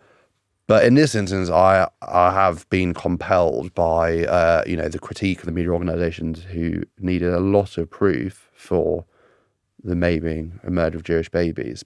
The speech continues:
but they needed no evidence to repeat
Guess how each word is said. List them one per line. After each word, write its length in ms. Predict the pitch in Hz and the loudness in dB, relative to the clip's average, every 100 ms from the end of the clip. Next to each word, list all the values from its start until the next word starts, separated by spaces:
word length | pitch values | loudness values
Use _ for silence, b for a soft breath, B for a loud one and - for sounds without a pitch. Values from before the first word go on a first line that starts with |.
| - | -4
but 160 | 85 | -2
they 120 | 101 101 | 0 2
needed 360 | 104 85 85 | 2 0 0
no 260 | 90 104 92 - | 2 2 0 -4
evidence 520 | 87 85 82 82 - - | -6 -4 -6 -6 -8 -6
to 280 | 87 85 - b b b b b | -2 -2 -4 b b b b b
repeat 580 | 92 92 - 92 80 | -6 -6 -2 -4 -4